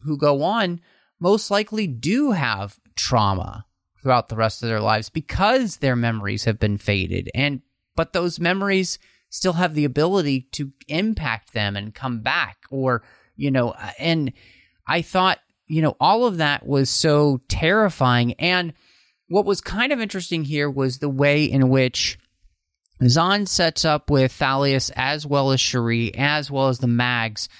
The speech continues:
this idea that they can, this connection that they can have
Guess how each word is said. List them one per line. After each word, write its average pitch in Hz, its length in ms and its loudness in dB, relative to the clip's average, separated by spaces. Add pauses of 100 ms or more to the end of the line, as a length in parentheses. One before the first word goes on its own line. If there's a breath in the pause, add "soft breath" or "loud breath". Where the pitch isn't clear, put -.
(160 soft breath)
this 117 120 -6
idea 143 480 2
that 131 200 -2
they 123 120 0
can, 117 280 -6 (180)
this 127 160 -6
connection 139 720 -4
that 160 140 -6
they 175 100 0
can 165 180 -2
have 165 480 2